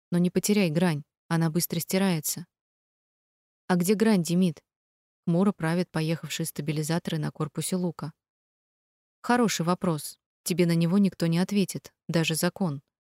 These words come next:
Потому что закон надо иногда нарушать, когда тебе или близким угрожает опасность. Мера опасности. Вот грань.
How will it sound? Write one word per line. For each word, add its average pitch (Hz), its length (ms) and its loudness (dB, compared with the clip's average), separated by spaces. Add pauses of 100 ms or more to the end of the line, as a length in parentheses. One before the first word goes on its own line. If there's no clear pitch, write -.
(480)
Потому 170 260 2
что - 160 -2
закон 170 420 0
надо 180 300 0
иногда 151 380 -2
нарушать, 165 720 -2
когда 160 260 -2
тебе 156 340 0
или 156 120 0
близким 151 580 -4
угрожает 165 540 0
опасность. 170 600 -4 (840)
Мера 214 320 4
опасности. 160 640 -2 (340)
Вот 185 240 2
грань. 143 320 0